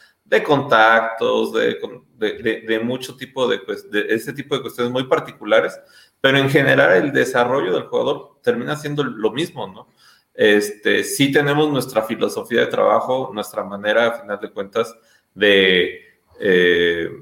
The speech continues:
de comunicación, de compromiso y todo esto. Entonces, pues, independientemente de que si está formando todavía su carácter, porque está chavito, porque tiene veintiocho o treinta años,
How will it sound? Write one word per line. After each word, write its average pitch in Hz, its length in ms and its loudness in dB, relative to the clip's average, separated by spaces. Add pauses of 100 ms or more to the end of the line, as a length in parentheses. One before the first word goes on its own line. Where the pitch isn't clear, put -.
(180)
de 92 320 0
comunicación, 120 1300 4
de 117 200 4
compromiso 120 800 2
y 107 100 -10
todo 113 280 4
esto. 135 380 -4 (420)
Entonces, 113 420 -8 (100)
pues, - 220 -20 (100)
independientemente 147 1000 2
de 117 180 0
que 113 120 -4
si 117 120 -8
está 147 200 2
formando 156 360 4
todavía 160 220 8
su 156 120 -4
carácter, 135 320 2
porque - 160 -14
está - 180 2
chavito, 135 460 -2
porque - 140 -20
tiene 135 260 -6
veintiocho 113 500 -6
o - 40 -10
treinta 131 340 0
años, 151 280 -4